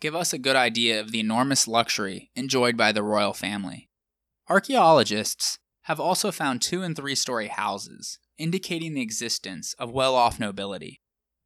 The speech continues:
who were probably part of the administrative and commercial sectors. Their houses contain many of the features of the palace, such as frescoes and storerooms. On the other hand,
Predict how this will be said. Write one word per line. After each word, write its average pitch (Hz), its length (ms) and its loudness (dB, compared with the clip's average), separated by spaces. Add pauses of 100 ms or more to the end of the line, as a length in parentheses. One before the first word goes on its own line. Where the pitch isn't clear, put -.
who 180 80 -4
were 175 120 0
probably 196 520 6
part 143 300 8
of 123 80 2
the 117 100 6
administrative 117 840 0 (200)
and 131 160 2
commercial 117 440 0
sectors. - 560 -8 (640)
Their 147 160 8
houses 185 440 8
contain 147 400 0
many 135 240 2
of 190 100 -4
the 143 80 0
features 113 460 -2
of 101 100 -4
the 98 60 -12
palace, 95 600 -2 (360)
such - 260 -2
as 220 120 2
frescoes 202 560 2
and 127 100 2
storerooms. 95 760 0 (560)
On 147 160 -4
the 139 120 4
other 135 220 6
hand, 104 440 0